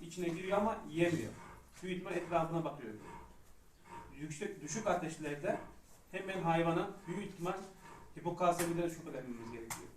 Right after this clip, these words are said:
Onun için oral yollu direkt kalsiyumlarla tedavi yapmamız gerekiyor. Daha sonra laktasyondaki hayvanlarla birlikte aynı yerde durmaması gerekiyor. Özellikle kırk gün.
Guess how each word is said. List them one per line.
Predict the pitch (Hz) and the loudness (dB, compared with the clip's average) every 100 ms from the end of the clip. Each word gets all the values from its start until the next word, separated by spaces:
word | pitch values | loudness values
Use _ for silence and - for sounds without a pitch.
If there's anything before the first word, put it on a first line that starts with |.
| - - - - - - - | -18 -16 -16 -16 -18 -16 -4
Onun | 170 190 | 0 2
için | - 165 - | 2 -2 -2
oral | 151 160 180 170 | 4 8 8 6
yollu | 151 165 202 - - - - | 4 2 0 -4 -14 -10 0
direkt | 170 185 - - - - - | 2 2 -2 -12 -20 -6 2
kalsiyumlarla | 156 156 160 160 160 165 - - | 4 4 2 2 0 2 0 -2
tedavi | 143 156 156 | -2 0 2
yapmamız | 151 - 135 139 | 0 -4 -10 -10
gerekiyor. | 117 110 110 110 - - - - - - - - - - - - - | -10 -10 -12 -12 -12 -14 -14 -16 -16 -18 -18 -18 -20 -18 -16 -12 2
Daha | 143 190 | 8 8
sonra | 180 165 - - - 151 | 8 2 0 -6 0 2
laktasyondaki | - 170 170 175 180 175 151 | 2 2 0 2 0 0 4
hayvanlarla | 151 160 160 165 190 170 180 | 4 4 4 8 8 8 4
birlikte | 165 151 151 175 175 | 4 2 0 0 4
aynı | 170 170 170 | 6 8 8
yerde | 165 165 170 | 8 6 6
durmaması | 165 147 139 - | 6 6 2 -2
gerekiyor. | 120 113 113 143 | -4 -4 -6 -2
Özellikle | 151 175 196 - | 4 4 2 -4
kırk | - - 165 - | -4 0 0 0
gün. | - | -10